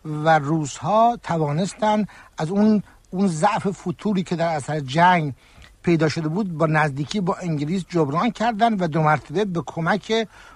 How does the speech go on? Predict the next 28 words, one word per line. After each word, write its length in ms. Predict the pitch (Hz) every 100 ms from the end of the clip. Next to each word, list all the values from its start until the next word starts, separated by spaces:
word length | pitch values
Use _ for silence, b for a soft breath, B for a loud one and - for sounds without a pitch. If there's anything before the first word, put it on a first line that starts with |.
| B -
مرتجعین 800 | 170 - 151 131 143 185 214 214
و 140 | 214 170 139
دربار 540 | 156 147 147 202 214
قاجاریه 600 | 170 156 135 147 143 180
افتادن، 460 | 185 - 175 196 170
به 80 |
جون 240 | 139 165 190
مردم 460 | 175 147 135 214
دو 100 | 185
مرتبه 520 | 156 139 - 147 196 214 B B -
جلوگیری 400 | 147 151 135 180
کردن 320 | 202 185 202
از 220 | 170 -
پیشبرد 520 | - 135 - 147 147
هدفهای 760 | 185 190 196 127 143 131 156 185
مشروطه 380 | 180 131 139 123
خواهان. 520 | 131 131 247 247 113 b b b b b b _ - 139
و 200 | 180 247
خب 200 | 254 262
در 140 | 180 156
داخله 600 | 139 147 139 - 147 190
و 160 | 214
نیروهای 520 | 202 175 139 135 180 185
اعتدالی 720 | 185 - 160 156 151 190 214
و 140 | 180
ارتجاعی 600 | 180 - 160 143 147 202 208
و 120 | 180
نمی‌دونم 440 | 165 151 165 156